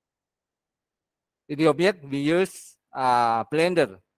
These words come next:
an augmented reality library, for example, that, that,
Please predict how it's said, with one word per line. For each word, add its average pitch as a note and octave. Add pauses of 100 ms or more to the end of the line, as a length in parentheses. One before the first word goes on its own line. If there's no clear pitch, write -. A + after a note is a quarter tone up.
(1400)
an D3+
augmented E3+
reality F3+
library, F#3+ (240)
for C3
example, D#3+
that, B2 (160)
that, A#2